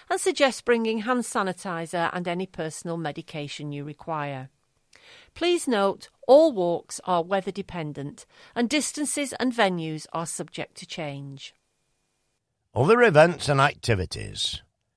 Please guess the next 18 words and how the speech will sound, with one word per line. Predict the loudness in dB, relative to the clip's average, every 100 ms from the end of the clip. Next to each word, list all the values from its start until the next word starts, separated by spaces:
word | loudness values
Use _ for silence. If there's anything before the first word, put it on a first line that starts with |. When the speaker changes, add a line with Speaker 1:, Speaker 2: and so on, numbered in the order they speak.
| _ 2
Speaker 2:
Tenth | 4 4 2
of | 4
October | 4 4 4 4 6 2 -4 -10 _ _
is | -2 0
the | -2
World | -2 2 6 8 6 6 2
Mental | 0 2 2 2 2 4
Health | 4 4 2 -4
Day. | -14 -14 -18 _ _ _ _ _ _ _ _ _
If | 0 4
you | 6
are | 6 4
affected | 2 4 2 2 0 2
by | 4 4
any | 4 4
mental | 4 4 2 2
health | 4 4 2
conditions, | 2 2 0 0 0 0 -2